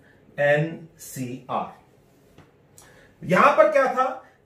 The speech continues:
तीन लोग थे लेकिन मैंने select कितने करने थे, दो, थ्री सी टू, और answer कितना आया, थ्री। एनसीआर के लिए हमने formula बनाया n factorial upon r factorial into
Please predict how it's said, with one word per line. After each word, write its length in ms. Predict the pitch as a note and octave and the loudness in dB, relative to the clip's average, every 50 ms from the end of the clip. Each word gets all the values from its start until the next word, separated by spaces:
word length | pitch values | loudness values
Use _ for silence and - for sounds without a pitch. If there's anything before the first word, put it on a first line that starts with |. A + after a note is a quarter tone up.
| _ _ - | _ _ -10
तीन 300 | C4 C#4 D#4+ F4 F4 E4 | -6 -2 0 0 4 8
लोग 360 | D4+ C#4 C4 B3+ - - - | 8 8 8 8 4 -2 -2
थे 100 | B3 B3 | -2 0
लेकिन 280 | B3+ B3+ B3+ B3+ C4+ | 0 0 -2 -2 -2
मैंने 180 | C4 C4+ C4 C4+ | -4 -2 -2 -2
select 380 | - - G#3+ A3+ A#3+ - - - | -2 -2 -2 -2 -2 -2 -4 -8
कितने 240 | C4+ C4 - C4+ | -8 -6 -4 -2
करने 280 | B3+ B3 B3+ A3+ A#3 A#3+ | -2 -2 -2 -2 -2 -4
थे, 160 | G3+ - B3+ | -4 -4 -4
दो, 420 | A#3+ - - - - G#2 - - - _ _ _ _ _ _ _ _ _ _ _ _ - - - - - | -4 -4 -4 -6 -6 -8 -10 -14 -20 _ _ _ _ _ _ _ _ _ _ _ _ -20 -20 -20 -20 -10
थ्री 300 | - D3+ E3 F#3 G3 G3 | -4 -2 -2 0 -2 -2
सी 360 | - - - D#3+ D#3 D#3+ D#3 | -4 -6 -6 -6 -4 -4 -4
टू, 240 | - - D3+ - - - - - | -6 -6 -6 -8 -8 -10 -10 -6
और 100 | C3+ C#3 | -2 -2
answer 320 | C#3 D#3 D#3+ - F#3 F3+ | 0 0 0 -2 -2 -4
कितना 240 | - F3 E3+ - E3 | -4 -4 -6 -4 -2
आया, 300 | E3 E3 D#3+ E3 D#3+ - - - | 0 0 0 -2 -4 -8 -14 -12
थ्री। 300 | - B2+ - - - - _ _ - - - - - _ - G#3 | -10 -10 -10 -10 -14 -20 _ _ -20 -20 -20 -20 -20 _ 0 4
एनसीआर 720 | A#3 C#4+ D4+ D#4+ D#4+ E4 D4+ D4 C4+ B3+ A3+ G#3 G3+ G3 | 6 6 6 4 0 -4 -4 -2 0 2 4 4 4 2
के 140 | F#3 F#3+ G#3 | 0 0 0
लिए 100 | G3+ G3 | 2 2
हमने 220 | F#3 F#3 F3+ F#3 | 2 0 0 -4
formula 400 | F3 D#3 D3+ C#3 C#3+ D3 D3+ D3+ | -2 -2 -2 -2 -2 0 0 0
बनाया 460 | C#3+ C#3+ C3+ B2+ C3 C3+ - - - - | 0 0 -2 -4 -4 -6 -6 -8 -8 -4
n 260 | G3+ A3 A#3+ C#4 C#4+ | 0 0 0 0 -2
factorial 760 | - - G#3+ G3 - - - F3 D3 B2+ A2 G#2+ G#2 G2 F#2+ F#2+ - - _ _ _ _ - - - - - - - | -2 -2 -2 -2 -2 -2 -2 0 0 0 0 -2 -4 -8 -10 -12 -16 -20 _ _ _ _ -20 -20 -20 -20 -16 -8 -6
upon 440 | C#3 C#3+ C#3+ - D#3 D#3 D#3 D#3 D3+ D#3 - - | -4 -4 0 4 6 6 6 6 4 0 -4 -2
r 240 | E3+ F#3 A3 C4 C#4+ - - - | 2 4 6 6 6 6 4 0
factorial 680 | G#3 F3 - - - D#3 C#3+ B2 A2 A2 G#2 G2 F#2+ F#2+ - - - _ _ - - - - _ _ _ _ _ - - | -4 -4 -6 -6 -8 -6 -6 -6 -6 -6 -8 -8 -10 -12 -16 -20 -20 _ _ -20 -20 -20 -20 _ _ _ _ _ -14 -12
into 300 | A#2 A2+ A2+ - - A2+ | -10 -10 -10 -10 -10 -12